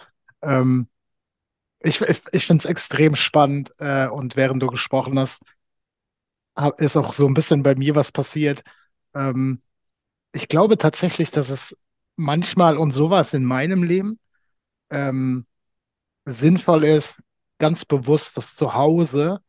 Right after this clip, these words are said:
was man für sich selbst als Zuhause deklariert, zu verlassen, um, um wirklich, ich sag jetzt mal, gezwungen zu sein, rauszugehen, klingt jetzt irgendwie bescheuert, aus dem Außen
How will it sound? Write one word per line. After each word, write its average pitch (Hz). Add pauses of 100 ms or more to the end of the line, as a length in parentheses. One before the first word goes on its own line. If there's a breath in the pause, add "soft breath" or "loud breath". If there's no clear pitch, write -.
(480)
was 127
man 135
für 147
sich 131
selbst 139
als 139
Zuhause 135
deklariert, 135
zu -
verlassen, 156 (1200)
um, 151 (180)
um 139
wirklich, 208 (640)
ich 143
sag 165
jetzt -
mal, 170
gezwungen 190
zu -
sein, 175 (1500)
rauszugehen, 170 (360)
klingt 135
jetzt 139
irgendwie 135
bescheuert, 147
aus 156
dem 151
Außen 208